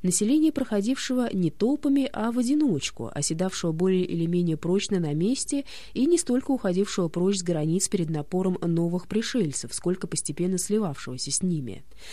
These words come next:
Начав с самых примитивных форм культуры, это население не остается на одной точке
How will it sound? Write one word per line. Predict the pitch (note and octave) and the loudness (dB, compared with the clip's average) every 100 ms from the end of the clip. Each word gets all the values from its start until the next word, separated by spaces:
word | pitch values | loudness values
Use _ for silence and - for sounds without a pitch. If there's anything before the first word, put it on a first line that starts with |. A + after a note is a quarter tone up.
| - - - | -14 -12 0
Начав | G3+ A3+ E4 - | 0 2 0 -2
с | - | -2
самых | C#4+ C#4 | 0 0
примитивных | C4+ C#4 D4 D4 E3 D3+ | 2 2 4 2 2 -2
форм | - D#3+ | -2 -2
культуры, | D3+ D#3+ - C#4 D4 E3 | 0 -2 0 -2 0 0
это | D#3 D3+ | -2 -2
население | E3 - E3+ G#3 A3+ | -2 0 0 2 2
не | G3+ E3 | 2 0
остается | D#3+ E3 E3+ G#3+ - G3+ - | -2 -2 0 0 -2 -4 -2
на | F3+ | 0
одной | E3 E3+ G3 | 0 2 0
точке | G#3 C4+ F#3+ - - G#2+ | 0 0 0 -2 -6 -10